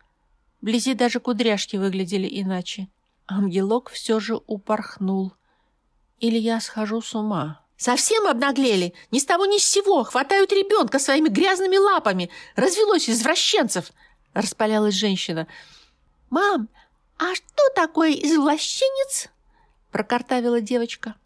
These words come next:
Вместо ответа мать дернула ее за руку. «Пойдем, у дяди с головой не все в порядке». Не в силах двинуться с места, Гриша привалился к стене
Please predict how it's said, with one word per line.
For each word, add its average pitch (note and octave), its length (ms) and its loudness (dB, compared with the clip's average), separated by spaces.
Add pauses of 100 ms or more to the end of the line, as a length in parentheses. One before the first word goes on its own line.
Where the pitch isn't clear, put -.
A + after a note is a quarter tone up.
(180)
Вместо G3 320 0
ответа D#4 340 -2
мать A3+ 280 0
дернула A3+ 380 0
ее G3+ 180 -2
за G3 160 0
руку. F#3+ 260 -4 (220)
«Пойдем, D4+ 520 2 (260)
у A#3 80 -2
дяди F4 260 2
с C#4+ 80 4
головой E4+ 360 4
не C4+ 100 2
все D4+ 180 0
в D4 80 -12
порядке». C#4 480 0 (600)
Не A3 160 0
в - 40 -4
силах C4+ 300 0
двинуться A3+ 380 -2
с - 140 -6
места, D4 380 -2 (360)
Гриша C4 460 -2 (800)
привалился A#3 600 0
к - 60 -4
стене A3 480 -4